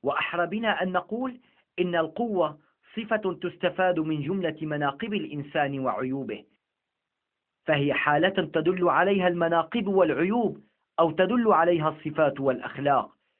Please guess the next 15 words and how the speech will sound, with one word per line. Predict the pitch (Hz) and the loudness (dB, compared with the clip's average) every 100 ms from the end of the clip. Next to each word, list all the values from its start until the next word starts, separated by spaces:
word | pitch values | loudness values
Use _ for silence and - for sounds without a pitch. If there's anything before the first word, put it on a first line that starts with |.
| _ _ | _ _
وليست | 143 214 269 220 214 | 2 4 2 -2 -2
هي | 202 185 | 0 2
بالحالة | 165 - 175 170 170 | 2 2 4 4 0
التي | 175 160 160 165 | 0 0 -2 -2
تدلنا | 160 151 160 160 156 | 0 0 0 2 4
على | 131 151 151 147 | 4 4 4 4
مناقب | 147 147 143 135 | 2 2 0 -4
الإنسان | 135 147 143 160 143 139 | -4 -4 -4 0 0 2
وعيوبه | 135 113 143 190 220 151 107 _ _ _ _ | 2 2 2 0 0 0 -2 _ _ _ _
وتهدينا | 156 160 165 143 233 220 190 | 0 2 0 0 0 2 2
بغير | 175 170 196 190 175 | 2 2 4 2 2
هاد | 165 247 196 | 2 0 2
إلى | 185 151 160 147 147 | 0 0 2 2 0
صفاته | 147 147 143 156 135 | 0 2 2 -2 -2
وأخلاقه. | 131 123 - 131 147 123 104 | -2 -2 -4 2 2 2 -4